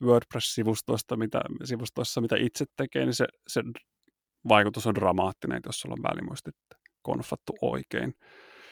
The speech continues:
Sit se, että missä me niitä meidän pa-, palveluita ajetaan, että onko se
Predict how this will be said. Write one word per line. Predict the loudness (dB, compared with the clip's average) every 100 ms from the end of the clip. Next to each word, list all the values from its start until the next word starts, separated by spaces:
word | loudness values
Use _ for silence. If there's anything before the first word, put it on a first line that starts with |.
| -20 -20 -20 -20 -20 -20 _ -2
Sit | -2 2
se, | 4
että | 6
missä | 6 4 4
me | 4 6
niitä | 6 4
meidän | 2
pa-, | 6 4 4 6
palveluita | 8 8 6 4 6
ajetaan, | 8 6 2 -2 -2 -8 _ -6
että | -6 -4
onko | -4 -2
se | -4